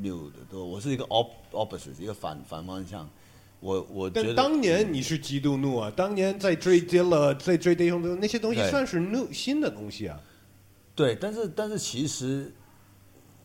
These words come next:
Speaker 1: 我觉得有些东西它极度的那个的时候，它已经是，对我来说，其实我也是在追求 new 的东西。说实话，这个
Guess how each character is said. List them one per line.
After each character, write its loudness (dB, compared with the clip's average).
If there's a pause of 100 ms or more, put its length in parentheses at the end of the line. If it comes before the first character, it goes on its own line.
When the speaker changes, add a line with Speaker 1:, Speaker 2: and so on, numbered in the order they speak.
Speaker 1:
我 -4
觉 -6
得 -2 (140)
有 -6
些 -6
东 -4
西 -6
它 -4
极 -10
度 -4 (540)
的 -2 (680)
那 0
个 -4
的 -8
时 -10
候， -4
它 -2
已 -4
经 -8
是， -8 (1800)
对 4
我 4
来 2
说， 0
其 -8
实 -4
我 0
也 0
是 -6
在 2
追 2
求 0
new 12
的 -2
东 -6
西。 -16 (180)
说 -8
实 -8
话， -8 (760)
这 0
个 0